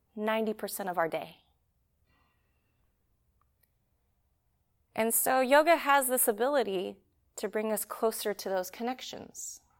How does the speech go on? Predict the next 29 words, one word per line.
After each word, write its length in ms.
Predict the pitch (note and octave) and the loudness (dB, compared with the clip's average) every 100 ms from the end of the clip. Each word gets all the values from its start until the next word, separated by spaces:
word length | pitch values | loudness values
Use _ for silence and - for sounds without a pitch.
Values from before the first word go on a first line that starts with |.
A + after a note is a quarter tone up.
| _ _ - | _ _ -10
That's 160 | A3+ - | -8 -6
the 100 | G3+ | -2
yoking 460 | A#3 A#3+ F3+ D#3+ | 0 0 -4 -8
part 400 | - - - - _ _ _ _ _ _ - | -8 -12 -12 -20 _ _ _ _ _ _ -18
of 120 | F3 | -10
our 100 | E3 | -8
yoga, 440 | E3+ F3 - F#3 - _ _ _ _ _ _ - | -6 -8 -10 -16 -20 _ _ _ _ _ _ -16
to 120 | - | -10
unite 540 | G#3+ G#3 G3 - _ - _ _ _ _ _ _ _ _ | -6 -6 -8 -12 _ -20 _ _ _ _ _ _ _ _
our 80 | F3 | -10
breath, 460 | F3 G3+ G#3 - _ _ _ _ _ _ _ _ | -4 -4 -4 -14 _ _ _ _ _ _ _ _
our 100 | E3+ | -10
body, 580 | E3 F#3 F#3+ F#3 F#3 F3+ _ F3+ | -4 -2 -2 -2 -6 -10 _ -10
our 80 | E3+ | -6
mind 420 | E3+ D#3 F3+ - - | -2 -2 -4 -14 -14
as 100 | F3 | -10
one 440 | F3 E3+ F#3+ G3 F#3+ | -8 -4 -2 -2 -4
holistic 800 | - F3+ E3+ F3+ - E3+ E3 - - | -2 -2 0 -4 -4 -6 -8 -10 -12
unit. 320 | F3 - - _ _ _ _ _ _ _ _ _ _ _ _ _ _ _ _ _ _ _ _ _ - | -10 -10 -16 _ _ _ _ _ _ _ _ _ _ _ _ _ _ _ _ _ _ _ _ _ -4
And 140 | A#3 | 0
so 100 | C4+ | 4
the 140 | C#4 | 4
discussion 560 | C4+ C4 - F#4+ - C#4 | 4 4 6 6 6 4
on 160 | A#3+ G#3+ | 4 4
this 180 | G#3+ - | 2 0
Facebook 400 | A3+ - F#3 - | 0 -2 -6 -2
group 280 | F#3 - | -4 -4
turned 360 | - A3 G#3+ G3 | -8 -4 -4 -2
into, 720 | G3 F#3+ - G3+ F#3+ F#3 | -4 -6 -4 0 0 0